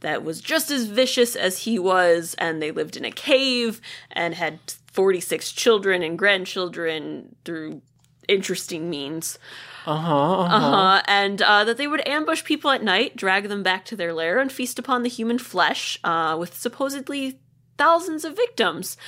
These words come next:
Speaker 1: until one group managed to escape and report to authorities. Then they were captured and executed.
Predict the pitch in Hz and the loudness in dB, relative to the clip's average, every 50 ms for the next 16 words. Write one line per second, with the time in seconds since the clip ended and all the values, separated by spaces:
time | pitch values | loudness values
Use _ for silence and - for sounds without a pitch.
0 | - - - - - - - 226 220 - 269 262 233 254 262 262 247 254 262 262 | -16 -16 -18 -18 -14 -6 -4 -2 -2 0 0 2 2 2 2 2 0 0 -2 -2
1 | 254 - 240 214 190 190 190 190 - - - - 170 - - - - 233 240 226 | -2 -2 -2 -2 0 -2 -2 -4 -8 -10 -10 -10 -8 -8 -8 -4 0 2 2 2
2 | 226 226 - - 180 175 175 170 170 - - 165 - - - - - 170 - - | 0 -2 -4 -4 -4 -4 -4 -6 -6 -4 -4 -4 -4 -4 -8 -12 -12 -12 -8 -6
3 | - 180 185 180 170 160 151 151 143 104 - 185 - - - - _ - 180 156 | -2 0 2 2 2 0 -2 -4 -6 -8 -8 -8 -8 -10 -12 -14 _ -10 -8 -8
4 | 156 165 156 151 156 151 - - - 143 - - - - 143 135 - - 139 - | -6 -4 -4 -4 -4 -6 -6 -4 -4 -4 -4 -6 -8 -8 -8 -8 -8 -8 -4 -2
5 | - 214 - - - 190 - - 185 - 107 117 - - | -2 -2 -2 -6 -12 -10 -10 -10 -8 -8 -8 -8 -10 -12